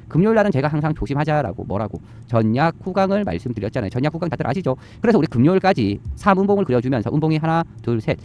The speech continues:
금요일까지는 우리 음봉, 음봉이 나와주면서 어느 정도 조정이 나올 가능성이 크다라는 거 아시겠죠? 삼음봉. 지금 무턱대고 빠졌다고 해서 사도 되긴 해요.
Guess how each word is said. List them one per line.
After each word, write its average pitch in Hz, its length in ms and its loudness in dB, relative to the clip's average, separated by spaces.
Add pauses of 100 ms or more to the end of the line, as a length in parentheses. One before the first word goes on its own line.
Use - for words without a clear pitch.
(180)
금요일까지는 208 720 2
우리 123 200 -2
음봉, 160 280 0
음봉이 175 240 0
나와주면서 127 560 0
어느 98 160 -2
정도 131 360 0 (220)
조정이 120 360 0
나올 120 120 0
가능성이 123 320 -2
크다라는 180 500 -2
거 - 80 -8 (140)
아시겠죠? 135 400 -4 (200)
삼음봉. 147 440 2 (240)
지금 196 220 4
무턱대고 202 480 4
빠졌다고 156 500 0
해서 147 380 2 (180)
사도 208 320 2
되긴 151 280 2
해요. 113 300 2